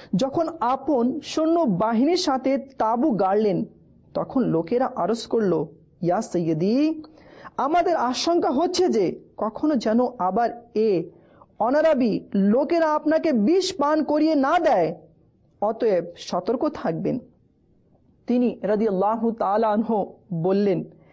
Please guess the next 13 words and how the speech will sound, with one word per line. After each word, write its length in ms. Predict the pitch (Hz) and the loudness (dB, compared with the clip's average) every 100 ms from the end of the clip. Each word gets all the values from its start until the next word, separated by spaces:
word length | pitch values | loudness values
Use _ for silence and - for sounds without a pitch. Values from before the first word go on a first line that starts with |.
| - - - | -20 -20 -2
"নিয়ে 220 | 214 349 | 0 2
আসো, 480 | 359 302 - 185 156 - - _ | 2 0 0 -2 -2 -6 -20 _
আমি 240 | 254 311 311 | -2 0 2
দেখে 280 | 285 311 359 | 2 0 0
নেব 240 | 359 330 | 2 2
যে 340 | 262 214 - - - _ _ _ - | 2 2 -2 -8 -20 _ _ _ -2
অনারাবি 720 | 233 262 254 220 254 202 - - _ _ _ _ _ | 0 2 2 2 2 0 -4 -16 _ _ _ _ _
লোকদের 720 | 170 170 262 320 254 269 285 | -2 2 2 2 2 2 2
বিষ 520 | 202 170 294 339 - - | 2 2 2 2 0 -2
কিরূপ 360 | 330 370 359 | 0 0 0
হয়ে 160 | 262 214 | 0 0
থাকে।" 420 | 208 170 165 151 - _ _ _ _ _ _ _ - | 0 -2 -2 -6 -8 _ _ _ _ _ _ _ -6
লোকেরা 540 | 170 180 202 220 160 | -2 0 0 0 0